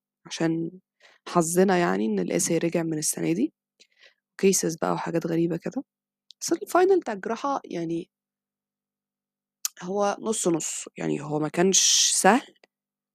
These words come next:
وما كانش، يعني ما كانش سهل خالص، وما كانش صعب أوفر. وفي نفس الوقت يعني دكتور، دكتور محمد بهاء ربنا يخليه لنا بصراحة يعني،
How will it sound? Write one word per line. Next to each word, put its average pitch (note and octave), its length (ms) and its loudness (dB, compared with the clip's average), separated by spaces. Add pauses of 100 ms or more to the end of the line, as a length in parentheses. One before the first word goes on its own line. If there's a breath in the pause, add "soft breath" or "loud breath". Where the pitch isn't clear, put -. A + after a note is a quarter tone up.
(180)
وما D#3+ 300 0
كانش، F3 800 2 (500)
يعني D#3 140 0
ما D3 40 0
كانش D#3+ 220 2
سهل G3 180 8
خالص، A3+ 400 4
وما - 140 -12
كانش E3 220 2
صعب F3+ 280 6
أوفر. G3 420 6 (840)
وفي F3 220 2
نفس B3 220 2
الوقت B3 300 4
يعني G#3+ 520 0
دكتور، F3 760 -4 (800)
دكتور F3+ 220 -6
محمد F3 260 0
بهاء E3 180 0
ربنا E3+ 220 2
يخليه D#3+ 340 -2
لنا F3+ 140 2
بصراحة F3 420 0
يعني، F3 280 -2